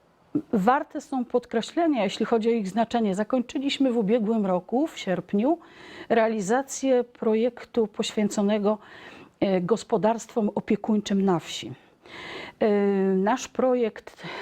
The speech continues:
e, trwający ponad, e, cztery lata, e, ostatecznie został sfinalizowany pakietem propozycji,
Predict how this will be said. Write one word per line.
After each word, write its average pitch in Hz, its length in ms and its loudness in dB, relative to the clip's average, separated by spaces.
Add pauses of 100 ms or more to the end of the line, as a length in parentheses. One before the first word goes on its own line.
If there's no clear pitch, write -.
e, 165 140 0
trwający 190 960 0
ponad, 226 420 0 (140)
e, 160 160 2
cztery 233 360 0
lata, 202 420 2 (720)
e, 196 460 2 (1600)
ostatecznie 285 760 0
został 226 360 0
sfinalizowany 233 1080 0
pakietem 214 560 -2
propozycji, 240 920 0